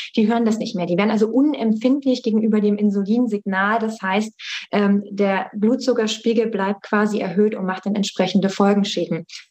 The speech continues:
Und ich habe ja vorhin auch schon gesagt, dass wenn der nüchtern Blutzuckerwert,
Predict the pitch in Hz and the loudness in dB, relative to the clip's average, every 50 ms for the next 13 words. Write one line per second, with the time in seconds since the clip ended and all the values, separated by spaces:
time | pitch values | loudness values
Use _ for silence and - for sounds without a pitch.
0 | _ - - - 202 190 214 220 226 226 220 247 247 277 254 226 226 - - 247 | _ -6 0 2 4 4 4 4 4 2 4 2 2 2 2 2 0 2 2 4
1 | 233 240 220 220 214 220 226 226 - 214 208 202 202 - - 208 190 208 202 208 | 4 4 4 4 2 0 0 0 0 0 0 0 -2 -6 -6 -2 2 4 4 4
2 | 202 196 196 196 185 190 202 202 214 254 359 381 - - - 220 196 185 175 180 | 4 2 0 -2 -2 0 2 2 2 2 0 -2 -6 -4 -4 -2 -2 -2 -2 -2
3 | 190 196 196 - - - 196 175 175 180 - - - - | -2 -2 -2 -2 -2 -2 -2 -2 -2 -2 -2 -4 -4 -6